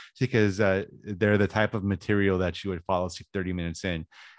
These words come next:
And, uh, it's like, I would show her trailers and she'll never watch the trailers. I would say, "Hey, let's watch this, let's watch this." Never watches it, right?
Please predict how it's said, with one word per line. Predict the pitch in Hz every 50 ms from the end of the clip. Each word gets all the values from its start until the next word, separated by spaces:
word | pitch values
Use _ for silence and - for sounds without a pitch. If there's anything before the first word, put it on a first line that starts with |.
| -
And, | 117 110 107
uh, | 107 104 104 104 -
it's | 117 110 - -
like, | 110 104 101 101 -
I | 110 113
would | 113 113 -
show | - 123 107
her | 107 101
trailers | - - 107 104 104 113 123 131 131 - -
and | 95 95 98
she'll | - 110
never | 101 101 98 92 101
watch | 98 95 95 90 -
the | - 87
trailers. | - 98 87 82 80 78 - -
I | - 98
would | 95 92 -
say, | - 92 - _ _ _ _ _ _
"Hey, | - 135 123 101 92 - _ -
let's | 117 - -
watch | 104 110 -
this, | - - - -
let's | 95 -
watch | 107 104 95 -
this." | - 80 - - _ _ -
Never | 131 139 135 113 107
watches | 98 92 92 82 - 87 82
it, | 87 78 - _ -
right? | 95 98 104 101